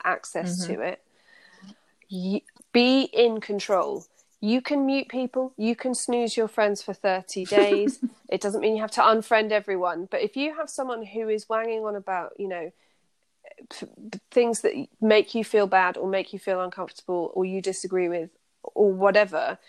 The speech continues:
Speaker 1: snooze them, mute them. They will never know.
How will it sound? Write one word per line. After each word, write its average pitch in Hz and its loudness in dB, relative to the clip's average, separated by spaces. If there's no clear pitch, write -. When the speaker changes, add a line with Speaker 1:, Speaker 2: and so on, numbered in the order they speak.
Speaker 1:
snooze 247 -4
them, 202 -6
mute 208 -2
them. 185 -2
They 220 6
will 226 4
never 226 0
know. 185 0